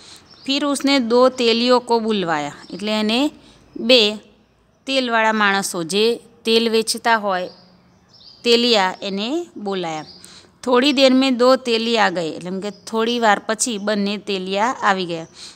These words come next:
હસન ને ઉનસે પૂછા, "આપ ઇસ ઘડે કે તેલ કી જાંચ કીજિએ और बताइए,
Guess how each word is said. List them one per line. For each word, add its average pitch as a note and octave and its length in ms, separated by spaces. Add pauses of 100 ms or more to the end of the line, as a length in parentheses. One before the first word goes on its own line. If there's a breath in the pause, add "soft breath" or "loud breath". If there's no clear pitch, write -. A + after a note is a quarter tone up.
(160)
હસન A#3+ 280
ને C4+ 160
ઉનસે B3+ 360
પૂછા, B3+ 500 (1400 loud breath)
"આપ B3 280
ઇસ B3+ 180
ઘડે A3+ 320
કે B3+ 200
તેલ A3+ 280
કી A#3+ 200
જાંચ G#3+ 360
કીજિએ B3+ 340
और G#3 160
बताइए, A#3 640